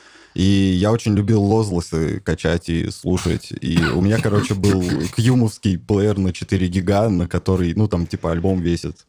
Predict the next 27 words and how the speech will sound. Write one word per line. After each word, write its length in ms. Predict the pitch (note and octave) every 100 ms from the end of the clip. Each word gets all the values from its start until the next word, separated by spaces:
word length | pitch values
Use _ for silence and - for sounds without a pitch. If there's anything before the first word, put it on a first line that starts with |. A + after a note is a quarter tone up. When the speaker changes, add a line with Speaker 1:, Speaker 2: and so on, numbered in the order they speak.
| -
Speaker 1:
ну, 160 | F2
не 80 | D#2
знаю, 260 | F2+ E2 D#2+
там, 260 | - G2 - -
четыреста, 600 | - F#2 D#2+ E2 - -
наверное, 440 | C2+ D2 - -
метров, 400 | - - - -
пятьсот. 460 | E2 - F2 E2 - _ - - - -
И 320 | F#2+ F#2 E2+
ты, 400 | F2 F2+ E2+ E2 - -
да, 240 | F2+ F2+
вот 140 | E2 -
тогда 260 | G2+ A2
была 500 | G2 G#2+ G#2 G2 F#2+
проблема 480 | - G#2+ A#2 G2+ F2+
в 100 | E2+
выборе, 400 | G#2 F2+ F2+ F2
а 100 | -
потом 260 | F#2 G#2 G#2
я 120 | E2+
купил 340 | - - F#2
себе 400 | F2+ F#2 F2 E2+ -
iPod 340 | F2+ F2 E2+
Classic 340 | - F2 F2 -
на 100 | E2
сто 180 | - E2
шестьдесят. 460 | - D#2+ E2+ -